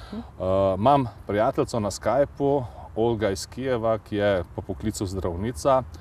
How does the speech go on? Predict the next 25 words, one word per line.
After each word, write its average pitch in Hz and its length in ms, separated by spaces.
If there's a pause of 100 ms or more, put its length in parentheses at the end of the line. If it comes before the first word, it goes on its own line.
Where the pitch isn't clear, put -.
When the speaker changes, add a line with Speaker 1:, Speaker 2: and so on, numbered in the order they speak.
(400)
Speaker 2:
in 170 180
med 117 160
enim 120 220
od 131 100
pogovorom 107 720 (300)
zaslišim 117 800 (760)
javkanje 120 680
na 113 100
drugi 113 340
strani. 101 540 (100)
Kaj 135 280
je 135 40
narobe? 107 640 (480)
Ah, 139 180 (120)
špika - 440
je 127 80
v 127 40
ledvicah, 117 640 (440)
prav, 110 320 (380)
in 107 260
morala 135 360
bom 113 180
piti 131 260
brezov 104 420
sok. 101 400